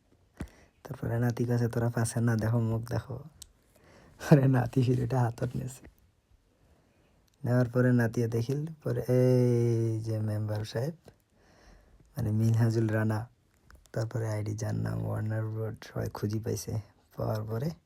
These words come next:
মুই এটা নিয়ে দিয়া ওই চ্যাংড়াগুলাক দেছো আর কি, এলা ফির মোর ভাতিজা, যারা বসি আছে নিচত, ভাই ভাতিজা হয়। তারপরে ওরা আমার সিরিয়াল নাম্বার ফির দিল,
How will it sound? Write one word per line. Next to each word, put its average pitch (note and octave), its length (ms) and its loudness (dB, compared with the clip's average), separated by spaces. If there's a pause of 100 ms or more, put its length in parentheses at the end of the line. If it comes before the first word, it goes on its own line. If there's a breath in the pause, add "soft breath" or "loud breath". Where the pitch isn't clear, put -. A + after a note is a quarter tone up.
(840 loud breath)
মুই A#2+ 240 4
এটা B2 160 4
নিয়ে A#2 300 4
দিয়া B2 420 2 (460 loud breath)
ওই A#2 80 -4
চ্যাংড়াগুলাক A2+ 560 0
দেছো A#2 340 2
আর G#2 100 -4
কি, - 80 0
এলা G#2+ 120 4
ফির A#2+ 140 2
মোর A#2+ 120 4
ভাতিজা, G#2+ 460 0 (1040 loud breath)
যারা A2+ 180 0
বসি A#2+ 380 2
আছে A#2 180 0
নিচত, A2 300 -4 (1160 loud breath)
ভাই A#2 180 0
ভাতিজা A2+ 400 -2
হয়। A2+ 200 0 (1800 loud breath)
তারপরে B2+ 380 4
ওরা B2 200 6
আমার B2 220 6
সিরিয়াল B2 380 4
নাম্বার A#2 280 4
ফির A2+ 240 -2
দিল, A#2+ 320 4